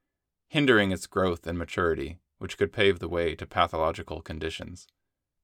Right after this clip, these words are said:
Taoists understand the motif and inner motivation behind any psychological patient, unlike psychologies who wait for the challenge to progress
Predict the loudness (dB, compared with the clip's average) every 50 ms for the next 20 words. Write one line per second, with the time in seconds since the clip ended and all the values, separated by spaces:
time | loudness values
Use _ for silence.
0 | _ _ _ _ _ _ _ _ _ _ _ _ _ _ _ 2 4 6 6 6
1 | 6 2 0 -2 0 2 4 4 2 2 0 2 2 4 4 4 4 2 0 0
2 | 0 -2 -2 -4 -2 -2 -2 -2 -4 -8 -8 -4 -4 -4 -2 0 0 2 2 4
3 | 4 4 4 2 2 2 2 2 0 -2 -8 -6 -2 -2 0 2 2 0 0 -2
4 | -4 -6 -4 -2 -2 0 -2 -2 -2 -2 -2 -2 0 0 0 0 0 -2 -4 -8
5 | -10 -10 -8 -8 -8 -8 -8 -10 -12 -14 -16 -20 _ _ _ _ _ _ _ _
6 | _ 4 4 6 6 8 6 6 4 2 -2 -4 -2 2 4 6 6 4 4 0
7 | -4 -6 -6 -6 -4 -4 0 2 2 2 0 -2 -8 -10 -8 -2 2 4 4 4
8 | 4 2 -2 -6 -8 -8 -8 -6 0 6 8 8 8 8 6 2 -6 -10